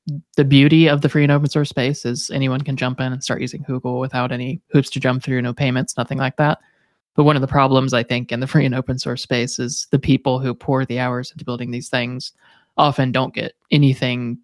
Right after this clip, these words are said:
tangible back, or maybe even just good feedback from users and good positive feedback. So having ways for people to kind of tip you and say thank you for the work that you've done, um, I think is really important. So I'm, I'm glad that you have those methods. And, um, I will just do a quick shout out.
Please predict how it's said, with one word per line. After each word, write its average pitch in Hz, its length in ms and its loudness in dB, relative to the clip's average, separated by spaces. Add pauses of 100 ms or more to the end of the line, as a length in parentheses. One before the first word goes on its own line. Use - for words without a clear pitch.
tangible 156 400 4
back, 139 280 2
or 131 120 2
maybe 139 240 -2
even 127 240 -4
just - 240 -10 (100)
good 139 180 4
feedback 127 520 -4
from 131 180 -8
users - 400 -10
and - 260 -10
good - 160 -4
positive - 440 -6
feedback. - 480 -10
So - 320 -8
having 160 240 4
ways 135 240 6
for 143 100 -4
people 131 320 -6
to 127 260 -4 (540)
kind 131 160 2
of 120 80 -4
tip 131 240 -2
you 120 160 0
and 127 100 -6
say 127 120 -4
thank 123 300 -8
you 123 120 -6
for - 140 -10
the - 80 -8
work 127 180 -6
that - 80 -10
you've 120 100 -8
done, 120 440 -4 (100)
um, 123 460 -6
I 156 60 2
think 170 140 4
is 131 120 -2
really 120 160 -6
important. - 400 -12
So 123 120 -6
I'm, 117 220 -6
I'm 151 140 4
glad 156 240 4
that 139 60 0
you 135 60 2
have 135 160 -2
those 135 200 -4
methods. 123 500 -6
And, 123 260 -6 (540)
um, 120 480 0
I 143 80 2
will 135 140 2
just - 180 -10 (320)
do 135 140 2
a 120 60 -2
quick - 300 0
shout 123 300 -2
out. 123 260 -4